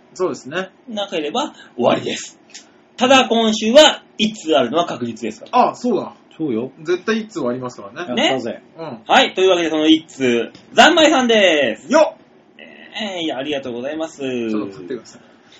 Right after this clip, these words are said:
Speaker 1: 一通しかないのかしら。
Speaker 2: え、なんだ？
Speaker 3: あの、大体いつもさ、馬王さんは、
Speaker 2: はい。
Speaker 3: あるからねって言って、
Speaker 1: うん。
Speaker 3: それを先に読まないじゃん？
Speaker 1: うん。
Speaker 3: で、これ読むってことはもしかしたらそれだけなんじゃない？
Speaker 1: うん、そうそうそうそうそうそう。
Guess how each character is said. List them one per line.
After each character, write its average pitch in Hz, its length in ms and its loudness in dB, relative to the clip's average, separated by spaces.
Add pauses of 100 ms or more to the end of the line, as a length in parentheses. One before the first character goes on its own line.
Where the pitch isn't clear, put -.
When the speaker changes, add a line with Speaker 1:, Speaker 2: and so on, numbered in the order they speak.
(160)
Speaker 1:
一 208 160 -10
通 185 140 -6
し - 100 -12
か 113 120 -12
な 139 120 -10
い 131 60 -12
の 123 80 -16
か - 120 -20
し - 200 -14
ら。 143 60 -8
Speaker 2:
え、 139 40 -6
な 139 120 -4
ん - 20 -6
だ？ 127 80 -2
Speaker 3:
あ - 40 -4
の、 - 80 -10 (300)
大 202 200 4
体 320 160 0
い 302 60 -2
つ 320 120 -6
も 254 100 0
さ、 98 440 -8
馬 120 160 0
王 123 100 -6
さ 123 160 -16
ん - 100 -20
は、 123 300 0
Speaker 2:
は 139 240 -6
い。 - 20 -4
Speaker 3:
あ 160 80 0
る 180 120 -2
か 127 140 0
ら 104 60 -10
ね 143 300 -4
っ - 20 -20
て 120 80 -6
言 110 200 -2
っ - 20 -10
て、 - 560 -2 (340)
Speaker 1:
う 123 40 -20
ん。 123 40 -16
Speaker 3:
そ 170 140 -2
れ 208 80 2
を 226 80 -2
先 214 280 -2
に 196 100 2
読 160 120 -2
ま 202 120 -2
な 107 80 -8
い - 80 -18
じ - 80 -20
ゃ - 20 -20
ん？ - 100 -20 (160)
Speaker 1:
う 123 60 -16
ん。 175 200 -16
Speaker 3:
で、 247 180 0 (180)
こ 226 120 -2
れ 240 80 0
読 339 120 2
む 339 120 -2
っ - 20 -2
て - 140 -10
こ 113 100 -10
と 107 80 -10
は 110 80 -8
も 147 80 -8
し - 80 -14
か - 80 -6
し - 80 -10
た 123 60 -12
ら - 60 -16
そ - 80 -20
れ 107 80 -10
だ 120 120 -8
け 147 80 -8
な 151 80 -4
ん 156 60 -4
じ 170 60 -6
ゃ 190 40 -8
な 240 80 -6
い？ - 20 -6
Speaker 1:
う 156 40 -10
ん、 156 40 -14
そ 180 160 -6
う 160 60 -8
そ 151 140 -8
う - 20 -6
そ 127 140 -10
う 113 40 -10
そ 113 140 -18
う 104 40 -20
そ 104 140 -18
う 98 60 -18
そ - 100 -20
う。 - 40 -20